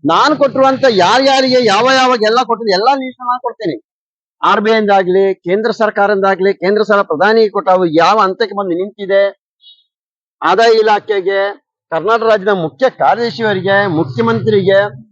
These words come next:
ಪ್ರತಿಯೊಂದು ಇದೆ. ಅದು ಅಲ್ಲ, ಎಸ್ ಪಿ ಅವರು ಕಳ್ಸಿ, ಮೇಲ್ ಮುಖಾಂತರ ಕಳ್ಸಿದೀನಿ ನಾನು,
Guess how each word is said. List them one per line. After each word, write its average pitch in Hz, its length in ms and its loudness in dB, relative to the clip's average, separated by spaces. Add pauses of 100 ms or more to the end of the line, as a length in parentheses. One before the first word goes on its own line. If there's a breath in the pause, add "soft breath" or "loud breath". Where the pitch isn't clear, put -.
(120)
ಪ್ರತಿಯೊಂದು 285 460 2
ಇದೆ. 180 380 -4
ಅದು 254 120 2
ಅಲ್ಲ, 269 140 4
ಎಸ್ 247 300 -2
ಪಿ 285 180 0
ಅವರು 285 140 2
ಕಳ್ಸಿ, 214 340 -4
ಮೇಲ್ 262 200 -2
ಮುಖಾಂತರ 262 400 -2
ಕಳ್ಸಿದೀನಿ 208 320 -2
ನಾನು, 117 460 -10